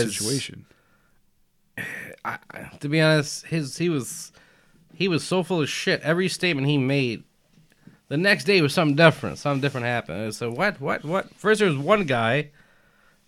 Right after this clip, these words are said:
Speaker 1: and then there was another guy, and then, oh, there's certain protocol. You can't just run in schools. And they wouldn't let the ambulances in to help. All sorts of, this guy is a loony. This guy is,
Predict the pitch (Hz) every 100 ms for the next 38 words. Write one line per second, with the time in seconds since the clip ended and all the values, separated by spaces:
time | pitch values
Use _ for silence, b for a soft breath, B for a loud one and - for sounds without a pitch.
0 | _ - 165 180 151 139 180 185 156 151
1 | 156 151 147 147 147 135 - 165 139 175
2 | 160 156 147 143 139 131 151 151 131 -
3 | 147 139 127 - 147 147 139 139 139 139
4 | 139 127 117 b b b b - 147 147
5 | 151 147 147 131 147 123 143 139 98 -
6 | 170 220 220 - 220 214 180 113 - b
7 | b b b b b - 180 - 262 180
8 | 123 123 254 269 147 123 151 190 196